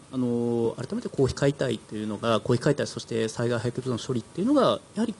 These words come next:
環境省にとっても復興に、あの、何よりも大事というか、そういう位置づけのために、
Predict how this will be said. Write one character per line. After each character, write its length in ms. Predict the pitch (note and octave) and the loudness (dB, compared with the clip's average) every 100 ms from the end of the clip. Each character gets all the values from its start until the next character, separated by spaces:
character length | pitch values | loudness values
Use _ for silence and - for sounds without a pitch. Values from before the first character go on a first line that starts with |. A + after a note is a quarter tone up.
| - | -10
環 160 | - B2+ | -4 -2
境 80 | D3 | -2
省 100 | C3+ | -2
に 80 | |
と 80 | A2 | -4
っ 40 | C#3+ | -6
て 100 | G#2+ | -8
も 80 | C3 C#3+ | -12 -10
復 80 | C3+ - | -10 0
興 100 | A#2+ | 2
に、 380 | A#2 A#2+ A#2+ B2+ - - - - - - | 4 4 2 -2 -10 -20 -20 -20 -20 -4
あ 80 | A#2+ | 2
の、 140 | G#2+ | 4
何 200 | G#2+ A2 | 4 4
よ 80 | A2+ | 4
り 80 | A2 | 4
も 80 | A2 | 2
大 220 | A2+ A2 | 2 0
事 80 | - | 0
と 120 | A2 | 0
い 40 | |
う 60 | G#2 | 0
か、 320 | - G#2 G2+ | 4 4 4
そ 160 | - C3 | 4 4
う 20 | |
い 40 | |
う 20 | |
位 0 | |
置 140 | C3 D#3+ | 4 2
づ 120 | D3 | 2
け 60 | G#3+ | 2
の 100 | A3 | 4
た 100 | A#3+ | 4
め 120 | B3+ | 6
に、 340 | G3+ A#2+ G2+ | 6 4 2